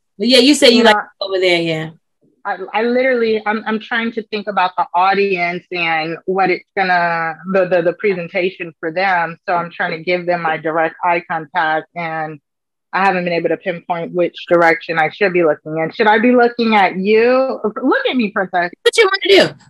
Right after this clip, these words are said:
Speaker 1: But I just thought that there was, um, you just, like, I, I felt like I cut you off, so I was like, "Oh my God, I'm sorry."
Speaker 2: You can cut me off. That's
Speaker 1: And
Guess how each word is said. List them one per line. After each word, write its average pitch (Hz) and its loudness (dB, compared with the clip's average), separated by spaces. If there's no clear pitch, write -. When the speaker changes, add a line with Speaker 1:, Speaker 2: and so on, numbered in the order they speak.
Speaker 1:
But 254 6
I 311 8
just 349 6
thought 262 8
that 233 2
there 233 6
was, 220 2
um, 190 0
you 262 4
just, 269 0
like, 220 2
I, 233 2
I 247 4
felt 302 6
like 311 4
I 233 4
cut 226 0
you 214 0
off, 196 2
so 202 2
I - 4
was 180 0
like, 170 -2
"Oh 170 -4
my 175 0
God, 170 2
I'm 170 0
sorry." 165 -2
Speaker 2:
You 247 -6
can 480 -4
cut 339 -4
me 285 -2
off. 294 -4
That's 277 0
Speaker 1:
And 240 6